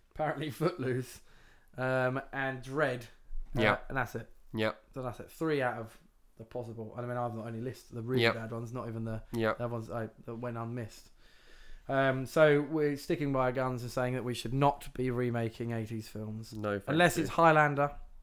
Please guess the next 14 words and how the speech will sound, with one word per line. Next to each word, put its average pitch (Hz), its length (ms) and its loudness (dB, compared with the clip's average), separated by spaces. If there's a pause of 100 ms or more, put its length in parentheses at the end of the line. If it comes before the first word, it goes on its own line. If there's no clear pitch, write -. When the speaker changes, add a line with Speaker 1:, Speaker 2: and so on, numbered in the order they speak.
(460)
Speaker 1:
or 127 380 2 (520)
any 135 200 0
other 190 160 6
suggestions 120 460 -2
you 131 80 0
might 127 140 2
want 123 220 0
to 123 400 0
send 123 280 -4
us 120 160 -6
a 135 360 0
tweet - 380 0
at 143 220 -4
yard 185 380 0